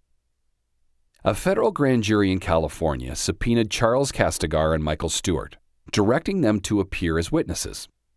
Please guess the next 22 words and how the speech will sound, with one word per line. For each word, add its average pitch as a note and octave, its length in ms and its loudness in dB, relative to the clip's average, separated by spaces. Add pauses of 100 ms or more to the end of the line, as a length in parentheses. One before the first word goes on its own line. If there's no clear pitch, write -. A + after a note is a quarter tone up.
(320)
Aware A2 360 2
that D3+ 160 -2
they A2 120 4
would G2 180 2
invoke F2+ 500 0
their F2+ 160 0
rights F2+ 340 0
to F#2 100 -6
remain D#2+ 300 -2
silent F#2 540 0
under F#2 200 0
the D#2+ 100 -4
Fifth - 280 -4
Amendment, E2 480 -2 (300)
federal D3 360 0
prosecutors F2+ 840 -2
applied B2+ 480 -2
to - 80 -4
the G#2+ 80 0
federal A2+ 340 0
district - 440 -4
court F2+ 360 0